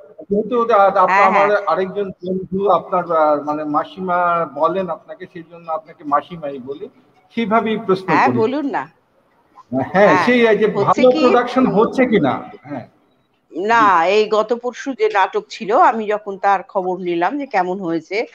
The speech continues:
Speaker 2: আহ, শো হয়তো ভালো হয়েছে, কিন্তু সেভাবে দর্শক না থাকায়, দর্শক না থাকলে কি আর নাটক করতে ভালো লাগে? যে অর্থনৈতিক পরিস্থিতির মধ্যে আমরা যাচ্ছি, যারা হয়তো সক্ষম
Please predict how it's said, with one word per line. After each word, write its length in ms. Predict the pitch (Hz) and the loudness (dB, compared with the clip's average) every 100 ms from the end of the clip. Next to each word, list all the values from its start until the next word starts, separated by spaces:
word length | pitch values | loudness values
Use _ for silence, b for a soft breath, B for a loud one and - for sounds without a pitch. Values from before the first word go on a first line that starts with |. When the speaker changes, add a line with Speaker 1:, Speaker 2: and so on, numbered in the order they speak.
| _ B B B B - | _ B B B B -4
Speaker 2:
আহ, 220 | 175 180 | -2 -2
শো 240 | - 285 | 0 0
হয়তো 320 | 311 349 339 | 4 2 2
ভালো 360 | 285 269 254 311 | 0 0 2 4
হয়েছে, 420 | 247 220 233 247 B B _ | 4 4 0 0 B B _
কিন্তু 380 | 240 214 247 233 | -12 -8 -8 -8
সেভাবে 460 | - 220 262 202 | -4 0 0 0
দর্শক 420 | 196 190 190 208 - | 2 0 0 -8 -2
না 120 | 185 | -2
থাকায়, 460 | 185 202 185 180 170 - _ _ _ _ | -2 -4 0 0 -2 -8 _ _ _ _
দর্শক 380 | 185 185 370 294 | -2 0 -4 0
না 120 | 311 | 0
থাকলে 340 | 311 370 339 | 2 0 0
কি 140 | 359 349 | 0 0
আর 80 | 285 | 2
নাটক 280 | 226 247 - | 0 -2 -6
করতে 240 | 302 - | -8 -8
ভালো 220 | 262 320 370 | -8 -4 2
লাগে? 340 | 359 214 151 - _ _ _ _ 180 | 2 0 -6 -10 _ _ _ _ -6
যে 220 | 220 269 | 2 4
অর্থনৈতিক 920 | 220 - - 277 277 269 269 285 233 | 4 2 0 -2 0 -2 -4 -8 -4
পরিস্থিতির 540 | 233 233 - 285 285 240 | -4 -4 -6 -8 -8 -4
মধ্যে 280 | 240 226 | -4 2
আমরা 220 | 269 240 233 | 2 2 0
যাচ্ছি, 640 | 190 175 - 254 220 190 _ _ _ _ - | 0 0 -6 -10 -10 -12 _ _ _ _ -2
যারা 300 | 214 226 240 | 2 2 4
হয়তো 460 | 285 269 269 254 - - _ _ _ _ _ b b b _ _ _ _ - | 2 2 4 4 2 -6 _ _ _ _ _ b b b _ _ _ _ -14
সক্ষম 720 | - 269 269 - 370 214 | -2 -2 0 4 4 4